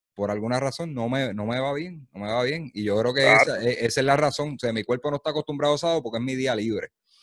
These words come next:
Speaker 1: Eh, con los muchachos acá de, de, del equipo de nosotros, ¿verdad? Lo, la gente, lo, los running partners míos de acá, pues yo siempre le digo, eh,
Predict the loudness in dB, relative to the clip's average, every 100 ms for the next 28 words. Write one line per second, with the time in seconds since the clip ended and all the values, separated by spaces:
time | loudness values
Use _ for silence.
0 | -20 -20 -2 4 8 8 8 6 4 2
1 | -2 _ _ _ _ 4 6 6 4 2
2 | 4 6 6 6 8 6 6 2 0 0
3 | 0 -2 -2 -2 -2 -2 0 0 0 0
4 | 0 0 0 0 -2 -4 -6 -6 -2 0
5 | 0 -2 -4 -4 -4 -4 -2 -2 -2 -2
6 | -2 0 2 2 0 -4 -6 _ _ _
7 | _ _ 0 2 0 -2 -4 -6 -6 -4
8 | -2 0 0 0 -2 -6 _ _ _ _
9 | _ _ _ _ _ _ 0 2 2 2
10 | 0 0 -4